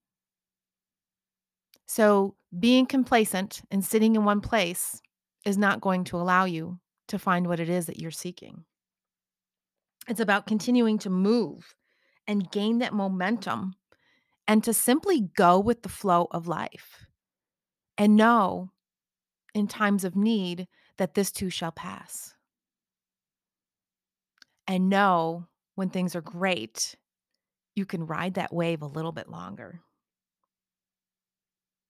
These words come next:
Thank you for joining me. Have a beautifully blessed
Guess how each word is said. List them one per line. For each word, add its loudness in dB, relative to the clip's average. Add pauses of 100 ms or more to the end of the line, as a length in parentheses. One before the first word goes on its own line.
(580)
Thank -2
you -4
for -10
joining -4
me. -6 (440)
Have -4
a 0
beautifully -4
blessed -10